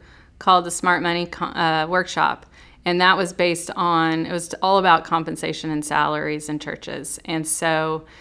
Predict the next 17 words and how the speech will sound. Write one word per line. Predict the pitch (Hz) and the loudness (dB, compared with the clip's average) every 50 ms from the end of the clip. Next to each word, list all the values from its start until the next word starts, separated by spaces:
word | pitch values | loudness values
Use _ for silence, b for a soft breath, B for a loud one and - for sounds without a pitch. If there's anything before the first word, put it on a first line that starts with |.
| B B B B B - | B B B B B -6
um, | 170 160 151 151 - - 147 143 143 - - - - _ _ _ _ _ _ - | -4 -2 -2 -2 -4 -6 -8 -8 -10 -10 -14 -16 -20 _ _ _ _ _ _ -10
you | 247 180 165 | -6 -4 -4
know, | 160 151 160 160 160 - - | -2 -4 -4 -6 -10 -16 -12
lots | 247 180 165 165 165 - | -6 -4 -4 -4 -2 -4
of | 180 | -4
executive | 175 175 180 180 175 - 190 180 175 | -4 -2 -2 -2 -2 0 -2 -4 0
pastors | 175 170 165 180 185 - 208 202 196 196 | 2 2 2 2 2 -2 -4 -4 -4 -2
get | - 170 165 | -2 -4 -2
in | 156 | -2
a | 175 165 | -4 -2
room. | 165 175 175 185 202 214 214 214 214 208 - - - - | -2 -2 0 0 0 -2 -2 -4 -6 -8 -10 -16 -12 -8
Uh, | 170 160 160 156 - 160 | -6 -6 -4 -6 -6 -8
they | 160 170 | -6 -4
had | 165 165 165 160 165 - | -2 -2 -2 -2 -4 -6
some | - 165 160 160 | -4 -4 -4 -2
really | 165 165 160 165 165 | -2 -2 -2 -2 -4
key-, | 165 - - - | -4 -8 -16 -16